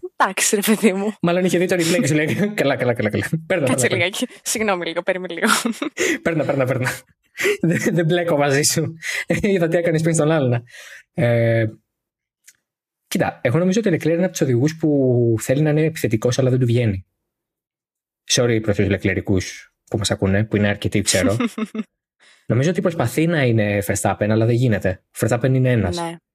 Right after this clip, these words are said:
Speaker 1: δεν φτάνει.
Speaker 2: Ενώ, όχι ότι, όχι, όχι, όχι ταλε-,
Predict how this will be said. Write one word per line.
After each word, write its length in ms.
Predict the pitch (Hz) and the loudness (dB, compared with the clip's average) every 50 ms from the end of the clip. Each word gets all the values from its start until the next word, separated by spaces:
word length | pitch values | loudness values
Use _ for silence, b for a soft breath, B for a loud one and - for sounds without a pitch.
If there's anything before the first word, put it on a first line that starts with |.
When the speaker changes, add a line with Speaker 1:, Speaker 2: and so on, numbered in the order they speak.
| _ _ _ _ _ _ _ _ | _ _ _ _ _ _ _ _
Speaker 1:
δεν 200 | - 196 196 202 | -10 -8 -6 -6
φτάνει. 420 | 190 - - 170 160 160 170 180 180 - _ _ _ _ _ _ _ _ _ _ _ _ _ _ _ _ _ _ _ _ _ - - b b b b | -6 -8 -10 -12 -10 -10 -12 -14 -16 -18 _ _ _ _ _ _ _ _ _ _ _ _ _ _ _ _ _ _ _ _ _ -20 -20 b b b b
Speaker 2:
Ενώ, 240 | - 123 127 131 151 | 0 2 2 2 2
όχι 240 | 156 160 135 151 | 2 0 0 0
ότι, 280 | 196 196 247 240 226 - | 0 0 0 0 0 0
όχι, 160 | - 151 - 202 | 0 0 0 0
όχι, 320 | 202 190 180 170 135 160 | 0 2 2 0 0 0
όχι 200 | 156 160 196 208 | -2 0 0 0
ταλε-, 220 | 214 202 185 180 | 2 2 0 0